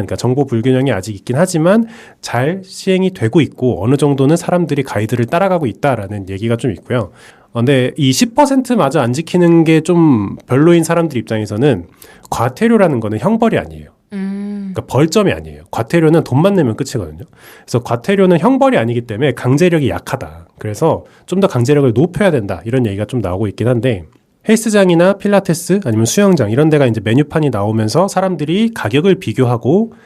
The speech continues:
Speaker 1: 내가 원하는 곳을 찾아가는 그런 이제 공정거래 시장이 열리고 있다. 이렇게 보는 이제 시각도 있는 거죠.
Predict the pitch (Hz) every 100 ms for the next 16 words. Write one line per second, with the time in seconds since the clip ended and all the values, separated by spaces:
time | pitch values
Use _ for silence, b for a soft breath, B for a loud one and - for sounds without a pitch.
0 | B - 110 113 107 135 170 160 139 143
1 | - 226 233 143 92 82 - 110 98 -
2 | 123 190 214 185 151 - 147 123 95 143
3 | 135 92 107 90 107 120 117 113 110 107
4 | 92 90 b b - 92 170 - 117 104
5 | 131 90 - 95